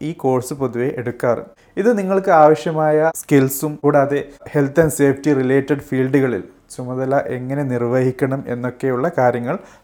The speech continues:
പഠിപ്പിച്ചു തരുന്നു. അതും ഏതൊരു രാജ്യത്തും ഏതൊരു ചുറ്റുപാടും ഏതൊരു ഓർഗനൈസേഷൻ സ്ട്രക്ചറിലും എങ്ങനെ ഫിറ്റ് ചെയ്യാം എന്ന രീതിയിൽ കൂടി നിങ്ങൾ പഠിക്കും.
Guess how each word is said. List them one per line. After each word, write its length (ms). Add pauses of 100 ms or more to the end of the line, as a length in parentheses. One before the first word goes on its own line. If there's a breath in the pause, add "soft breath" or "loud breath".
പഠിപ്പിച്ചു 400
തരുന്നു. 340 (200)
അതും 240 (260)
ഏതൊരു 540 (140)
രാജ്യത്തും 680
ഏതൊരു 380
ചുറ്റുപാടും 800
ഏതൊരു 420
ഓർഗനൈസേഷൻ 840
സ്ട്രക്ചറിലും 840 (180)
എങ്ങനെ 360 (100)
ഫിറ്റ് 280
ചെയ്യാം 420
എന്ന 180
രീതിയിൽ 360
കൂടി 360
നിങ്ങൾ 240 (100)
പഠിക്കും. 320